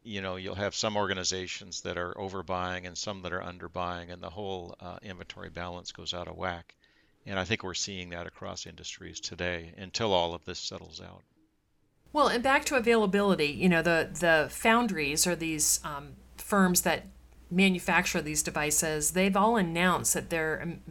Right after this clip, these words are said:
Speaker 2: uh, well, most of them have announced that they're adding capacity. They're gonna be adding manufacturing capacity.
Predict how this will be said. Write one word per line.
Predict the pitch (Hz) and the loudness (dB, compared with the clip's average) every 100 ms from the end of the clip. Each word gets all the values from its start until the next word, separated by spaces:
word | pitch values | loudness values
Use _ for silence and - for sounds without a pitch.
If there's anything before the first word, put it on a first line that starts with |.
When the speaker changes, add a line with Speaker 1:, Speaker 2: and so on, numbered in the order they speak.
| 151 - | -14 -6
Speaker 2:
uh, | 151 135 | -6 -4
well, | 160 151 | -4 0
most | 170 185 185 | 4 6 4
of | 143 | 2
them | 147 | -2
have | 147 147 | -2 -4
announced | 151 156 156 - | 0 0 2 0
that | 151 | -2
they're | 151 - | -2 0
adding | 156 160 160 156 - | 0 0 -4 -10 -12
capacity. | - - 151 139 151 - | -10 -4 -2 -2 -2 -6
They're | 143 | -6
gonna | 147 151 | -6 -6
be | 147 | -4
adding | 156 160 165 160 | 0 2 0 -4
manufacturing | 151 151 151 143 - 139 | -6 -6 -4 -2 -4 -4
capacity. | - 151 147 - 143 139 | -10 -4 0 0 -2 -12